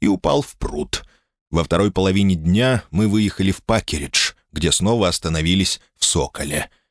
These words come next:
Дети устали, а Фрэнсис к тому же тихо плакала.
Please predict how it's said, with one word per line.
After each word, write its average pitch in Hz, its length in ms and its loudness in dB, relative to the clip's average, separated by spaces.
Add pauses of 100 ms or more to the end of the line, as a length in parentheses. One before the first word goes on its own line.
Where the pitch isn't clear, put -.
(200)
Дети 147 260 0
устали, 113 640 2 (160)
а - 120 0
Фрэнсис 147 420 0
к - 80 -16
тому 101 180 2
же 95 140 0
тихо 95 340 -2
плакала. 76 680 -4